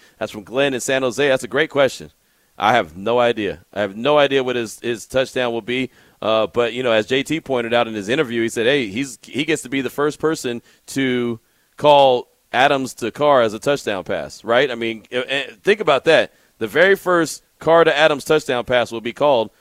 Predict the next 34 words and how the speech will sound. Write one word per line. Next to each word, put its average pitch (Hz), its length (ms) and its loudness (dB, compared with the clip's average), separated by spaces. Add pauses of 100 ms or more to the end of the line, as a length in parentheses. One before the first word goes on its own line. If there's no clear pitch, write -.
(200)
by, 117 400 2 (540)
uh, 117 220 2
Jason 127 280 -4
Horowitz, 135 480 -2 (140)
and 110 160 -6
so 113 300 -2
he, 104 260 -6
he'll 135 240 -2
get, 135 320 -2 (180)
he'll 151 200 2
get 156 160 -2
that 156 200 2
nod. 113 360 0
So 113 80 -6
that's, 127 280 0
that's 143 240 0
kinda 131 240 0
cool. 117 220 -6
That's 131 140 -2
something 131 220 -2
to 110 60 -6
look 110 100 -8
forward 107 280 -6
to, 107 240 -6 (240)
uh, 101 60 -2
if 107 180 -2
you're 107 140 -6
him. 117 240 -4
Obviously, 113 600 0 (240)
uh, 104 180 -2
going 139 260 -2
into 139 240 -4
this 120 180 0
season 165 500 -2